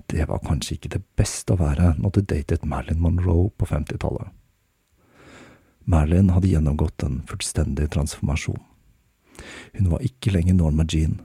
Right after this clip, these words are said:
men en sexgudinne. Alt ved henne oste erotikk. Måten hun beveget seg på, og måten hun snakket på. Hun var i ferd med å bli sexsymbolet til en hel generasjon, og det skulle bare bli verre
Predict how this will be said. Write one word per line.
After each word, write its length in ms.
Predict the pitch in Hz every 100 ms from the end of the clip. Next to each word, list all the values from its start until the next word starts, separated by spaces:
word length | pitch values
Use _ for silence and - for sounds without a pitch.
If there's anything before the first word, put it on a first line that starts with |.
| -
men 140 | 87 80
en 80 | -
sexgudinne. 680 | - - - 85 60 76 - _ _ _ _ - - - _ 98
Alt 240 | 104 - 87
ved 160 | 76
henne 160 | 80 92 - -
oste 480 | 110 - - 101
erotikk. 540 | 87 98 101 - - - - _ _ - - - _
Måten 400 | 110 87 - 85
hun 80 | 80
beveget 400 | 85 80 - -
seg 160 | - -
på, 160 | 92 87
og 180 | 156 92
måten 300 | 78 - 80
hun 80 | 78
snakket 400 | - - - -
på. 140 | - - _ _ _ _ _ - - - - -
Hun 100 | 104
var 140 | 90 87
i 60 | -
ferd 220 | 82 87
med 100 | 82
å 60 |
bli 80 | 85 78
sexsymbolet 680 | 85 - - 90 85 90 -
til 120 | 90
en 80 | -
hel 300 | - 101 98
generasjon, 640 | 95 85 92 - 110 98 110 _ _ _ _
og 120 | - -
det 80 | -
skulle 200 | - 87
bare 180 | 82 69
bli 120 | 85 -
verre 300 | 71 80